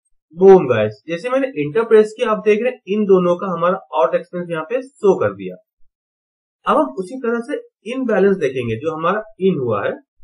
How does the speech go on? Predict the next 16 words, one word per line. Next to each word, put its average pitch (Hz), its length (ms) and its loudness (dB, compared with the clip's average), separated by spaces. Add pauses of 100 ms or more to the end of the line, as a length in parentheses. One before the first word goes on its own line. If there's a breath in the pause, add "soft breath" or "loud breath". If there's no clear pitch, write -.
(140)
उसे 196 180 -4
भी 208 100 -6
करेंगे 208 420 -2
sum, 180 340 -2 (880)
और 185 240 -2 (200)
इस 240 180 -12 (760)
कॉलम 170 340 4
को 208 160 -4
पूरा 175 260 -2
हम 196 240 -6
select 160 360 -2
कर 143 120 2
लेते 120 320 -2
हैं 165 80 -2
यहाँ 123 280 -4
तक 90 220 -16